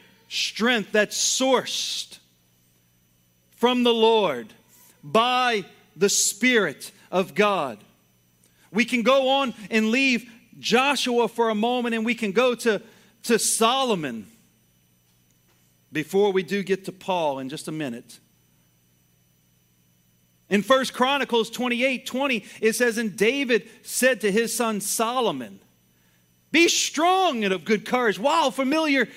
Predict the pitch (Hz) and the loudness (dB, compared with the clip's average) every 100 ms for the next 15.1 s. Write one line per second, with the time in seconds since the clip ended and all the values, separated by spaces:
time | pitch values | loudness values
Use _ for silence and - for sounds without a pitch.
0 | - - - 294 294 277 277 262 294 294 | -14 -6 0 2 2 2 2 4 4 4
1 | 277 220 135 - - - - - _ _ | 2 0 -4 -6 -4 -4 -8 -12 _ _
2 | _ _ _ _ _ _ _ _ _ _ | _ _ _ _ _ _ _ _ _ _
3 | _ - 120 123 127 139 135 143 151 147 | _ -14 -8 -6 -6 -6 -6 -6 -6 -8
4 | 143 135 170 208 147 156 170 196 175 143 | -8 -6 -6 -6 -8 -6 -4 -2 -2 -4
5 | - _ _ _ _ _ _ _ _ _ | -10 _ _ _ _ _ _ _ _ _
6 | - 120 131 123 120 - - 127 123 110 | -14 -8 -6 -6 -12 -14 -12 -12 -12 -12
7 | 123 143 147 - 151 143 110 98 135 139 | -6 -6 -6 -8 -8 -8 -10 -10 -6 -6
8 | 135 135 120 110 - _ _ - 139 113 | -6 -8 -10 -10 -14 _ _ -12 -10 -6
9 | 117 143 143 - - 151 135 123 131 160 | -2 0 -2 -6 -6 -4 -4 -6 -4 -2
10 | 151 165 151 113 101 147 156 - 139 131 | -4 -6 -6 -6 -4 -2 -2 -6 -10 -10
11 | - 170 160 147 120 - 190 185 190 180 | -6 -6 -6 -8 -12 -8 -8 -6 -6 -8
12 | - - - 139 151 180 185 143 117 165 | -10 -20 -8 -6 -2 -2 -2 -4 -6 -2
13 | 175 180 185 180 - - _ - 135 156 | 0 0 0 -2 -6 -20 _ -8 -6 -2
14 | 160 165 185 175 131 127 165 147 107 - | 0 0 0 -2 -4 -2 0 0 -4 -12